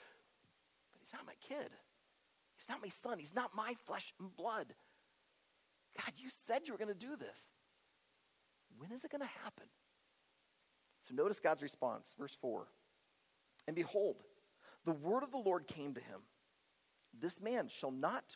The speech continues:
be your heir. Your very own son shall be your heir.' And he, God, brought Abram outside and said, 'Look toward heaven and number the stars if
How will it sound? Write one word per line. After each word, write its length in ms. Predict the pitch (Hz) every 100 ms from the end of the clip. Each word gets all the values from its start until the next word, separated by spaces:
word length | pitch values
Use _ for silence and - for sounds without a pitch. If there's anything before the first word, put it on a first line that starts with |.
| -
be 120 | 165
your 380 | 170 117 120 117
heir. 320 | 117 110 98 - - - - - -
Your 460 | 131 151 214 254 - -
very 580 | 123 143 185 226 226 - 160
own 320 | 160 156 156
son 500 | - - 135 107 - - - - _ _ _
shall 180 | - 117
be 120 | 110
your 180 | 110 104
heir.' 240 | - 107 - - _ _ _ _ _ _ _ _ -
And 100 | 131
he, 220 | 196 180
God, 400 | 135 170 127 107
brought 320 | 147 170 143 -
Abram 360 | 147 160 123 98
outside 540 | - 175 - 160 120 107
and 140 | 113
said, 340 | - 151 110 - - - - _ _ -
'Look 120 | -
toward 200 | 175 127
heaven 320 | 107 104 139 - - _ _ _ -
and 160 | 214
number 200 | 262 285
the 80 | 220
stars 600 | 180 - 160 151 117 - -
if 160 | 175